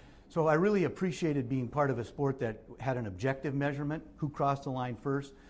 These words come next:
but I also really, uh, enjoyed and, and, uh, um, um, actually thrived in the team, uh, part of being a part of a relay team. Uh,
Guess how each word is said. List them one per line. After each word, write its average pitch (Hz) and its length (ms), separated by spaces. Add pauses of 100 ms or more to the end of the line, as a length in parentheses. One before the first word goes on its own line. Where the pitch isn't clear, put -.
(180)
but 135 140
I 127 80
also 147 280
really, 131 460
uh, 104 300
enjoyed 117 600
and, 104 360
and, 98 420
uh, - 760
um, 92 360 (280)
um, 92 240 (120)
actually 139 300
thrived 139 580
in 113 100
the 101 80 (100)
team, 160 540 (460)
uh, 110 100
part 113 480
of 98 160
being 113 340
a 113 100
part 139 300
of 110 80
a 101 80
relay 104 500
team. 82 380 (140)
Uh, 92 280